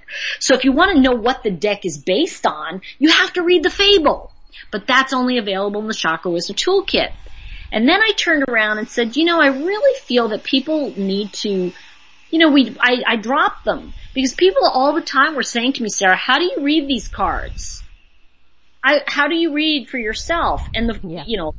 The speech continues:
Speaker 1: a lot of readers say, "Don't read for yourself." And I always say, we, the key is you don't wanna read predictively for yourself.
Speaker 2: Right.
Speaker 1: You don't wanna read, "Oh, I'm gonna meet somebody tomorrow" kind of reading.
Speaker 2: Yeah.
Speaker 1: 'Cause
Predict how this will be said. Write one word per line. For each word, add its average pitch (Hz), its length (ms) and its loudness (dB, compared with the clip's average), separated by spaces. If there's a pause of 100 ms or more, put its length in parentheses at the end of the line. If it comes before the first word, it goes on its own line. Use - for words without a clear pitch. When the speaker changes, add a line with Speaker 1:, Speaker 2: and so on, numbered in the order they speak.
(140)
Speaker 1:
a 240 60 -2
lot 285 80 4
of 233 80 -6
readers 226 360 -2
say, 160 460 -2 (180)
"Don't 185 320 -2
read 170 220 -2
for 175 120 -10
yourself." 185 640 2
And 196 120 -6
I 214 180 -2
always 254 260 -2
say, 185 300 0 (340)
we, 220 320 0
the 202 160 2 (120)
key 330 440 2
is 190 240 0
you 202 220 -4
don't 247 320 2
wanna 226 220 0
read 214 440 -2 (160)
predictively 165 1080 -2
for 175 180 -4
yourself. 147 520 -4
Speaker 2:
Right. 156 180 -8 (380)
Speaker 1:
You 240 120 6
don't 240 320 6
wanna 285 240 6
read, 226 360 0 (160)
"Oh, 403 140 6
I'm 381 80 6
gonna 349 140 4
meet 403 160 4
somebody 359 320 2
tomorrow" 339 420 6
kind 196 240 -2
of 180 120 -8
reading. 165 360 -4
Speaker 2:
Yeah. 147 160 -10 (160)
Speaker 1:
'Cause - 240 -2